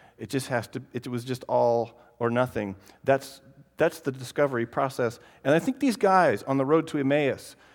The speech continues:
uh, had a similar, um, eye-opening experience. So we're just gonna kind of read through clips and bits of this story. But let's just track through this story. And then what I'll do is I'll try to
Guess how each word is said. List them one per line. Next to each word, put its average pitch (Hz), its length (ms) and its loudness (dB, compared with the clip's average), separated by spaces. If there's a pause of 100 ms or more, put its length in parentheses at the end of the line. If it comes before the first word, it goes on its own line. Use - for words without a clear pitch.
(200)
uh, 120 200 0
had 127 260 -2
a 113 40 -2
similar, 127 760 -2
um, 110 360 -4
eye-opening 139 840 -2 (380)
experience. 123 600 -2
So 139 100 0
we're 151 140 -2
just 240 180 -8
gonna 175 200 0
kind 151 240 2
of 123 140 -4 (300)
read 170 380 -2
through 165 460 4 (420)
clips 208 460 2
and 147 200 -2
bits 180 320 2
of 135 140 0
this 139 260 -4
story. 170 440 -4
But 151 160 -4
let's 208 160 -2
just - 240 -6
track 190 300 0
through 175 180 -4
this 160 300 -4
story. 131 460 -2
And 127 80 2
then 135 80 2
what 190 120 2
I'll 160 100 4
do 156 240 4
is 127 80 0
I'll 143 140 2
try 160 180 0
to 131 80 -2